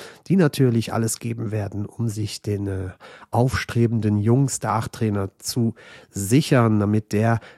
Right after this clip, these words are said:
dann gegebenenfalls neue Mannschaft in München aufbaut oder den Kurs von Jürgen Klopp in Liverpool weiterführt. Das ist auf jeden Fall spannend, wie das weitergeht. Auch an eine Spur führt eventuell nach Stuttgart sollte es vielleicht mit Xavi Alonso in München nicht schaffen,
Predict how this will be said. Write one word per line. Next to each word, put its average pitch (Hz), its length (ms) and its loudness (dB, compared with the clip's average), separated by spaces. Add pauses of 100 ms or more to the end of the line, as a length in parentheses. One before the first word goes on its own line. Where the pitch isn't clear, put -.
dann 113 400 -4
gegebenenfalls 104 920 -4
neue 107 240 -2
Mannschaft 110 420 -2
in 107 80 -2
München 160 320 2
aufbaut 113 640 -2
oder 123 300 -4
den 110 200 -6
Kurs 123 280 -2
von 107 200 0
Jürgen 107 340 0
Klopp 104 240 -4
in 120 120 -2
Liverpool 110 640 0
weiterführt. 104 760 -4
Das 123 260 -2
ist - 340 -6
auf 113 260 -2
jeden 123 520 -2
Fall 107 360 -4 (340)
spannend, 117 520 -2
wie 110 60 -8
das 110 220 -8
weitergeht. 113 560 -2
Auch - 280 -2
an 135 320 -2
eine 123 280 2
Spur 160 480 0
führt - 340 -4
eventuell 117 500 0
nach 98 160 -4
Stuttgart - 680 -4
sollte 120 220 -4
es - 80 -8
vielleicht 113 300 -8
mit 107 100 -8
Xavi 113 300 -2
Alonso 117 340 -2
in 107 120 -2
München 113 500 -4
nicht - 340 -2
schaffen, 160 580 -6